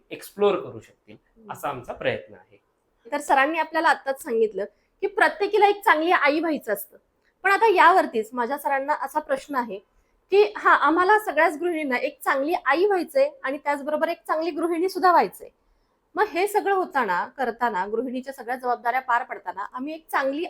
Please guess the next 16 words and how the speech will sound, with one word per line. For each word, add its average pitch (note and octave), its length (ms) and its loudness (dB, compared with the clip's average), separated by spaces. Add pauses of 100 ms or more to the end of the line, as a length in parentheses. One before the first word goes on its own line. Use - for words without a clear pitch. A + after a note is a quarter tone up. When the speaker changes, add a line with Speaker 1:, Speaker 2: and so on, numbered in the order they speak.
Speaker 2:
आई D#4+ 200 2
होण्यासाठी F4 460 -2
काय F4 220 0
करायला G3 320 -6
हवं? G3+ 200 -12 (500)
Speaker 1:
तर, F3+ 160 2
अ, G3 80 0
प्रामुख्याने A3 640 -4
मुलांच्या G#3+ 480 -4
बाबतीत G#3 340 -14
मला G3+ 180 -2
दोन F3+ 220 -6
तीन G3+ 180 -8
मुद्दे F#3+ 240 -6
असे F3+ 200 -6
वाटतात B2 320 -6